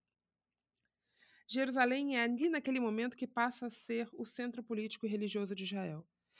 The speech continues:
Isso é importante pra nós. É importante pra nós porque mais ou menos vinte e cinco anos depois, em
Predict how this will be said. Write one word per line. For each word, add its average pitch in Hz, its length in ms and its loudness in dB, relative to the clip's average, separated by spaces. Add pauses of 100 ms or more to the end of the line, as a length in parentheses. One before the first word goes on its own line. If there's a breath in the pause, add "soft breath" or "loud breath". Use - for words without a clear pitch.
(120)
Isso 254 200 0
é 262 40 6
importante 247 560 -2
pra 226 160 -6
nós. 196 400 -8 (360 loud breath)
É 330 80 -2
importante 294 500 -2
pra 226 160 -4
nós 233 300 -4
porque - 280 -10
mais 254 260 -2
ou 247 100 -2
menos 233 280 -2
vinte 294 200 -6
e - 40 -16
cinco 294 300 -8
anos 208 300 -2
depois, 208 680 -2
em 202 280 0